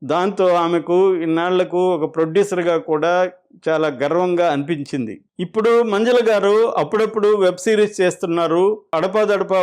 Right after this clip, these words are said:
ఒకటి అర సినిమాలను ప్రొడ్యూస్ చేస్తున్నారు. ఒక YouTube ఛానల్ పెట్టి అందులో రెగ్యులర్గా రకరకాల వీడియోల్ని అప్‌లోడ్ చేస్తున్నారు. వంటలు కావచ్చు,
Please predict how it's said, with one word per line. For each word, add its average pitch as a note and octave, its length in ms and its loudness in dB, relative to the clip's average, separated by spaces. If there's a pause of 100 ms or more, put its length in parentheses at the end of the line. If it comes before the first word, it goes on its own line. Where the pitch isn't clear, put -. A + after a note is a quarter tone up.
ఒకటి F3+ 280 0
అర F3 100 2 (140)
సినిమాలను F3+ 460 0
ప్రొడ్యూస్ D#3 380 -2
చేస్తున్నారు. D3+ 580 0 (500)
ఒక F3 140 0 (140)
YouTube G#3+ 420 2
ఛానల్ F#3+ 380 2
పెట్టి F3+ 260 -2 (140)
అందులో F3+ 280 2 (140)
రెగ్యులర్గా F3+ 560 0 (140)
రకరకాల E3 540 0 (420)
వీడియోల్ని E3+ 440 2
అప్‌లోడ్ E3+ 400 0
చేస్తున్నారు. D#3 540 -2 (360)
వంటలు E3+ 420 0 (100)
కావచ్చు, D#3+ 420 0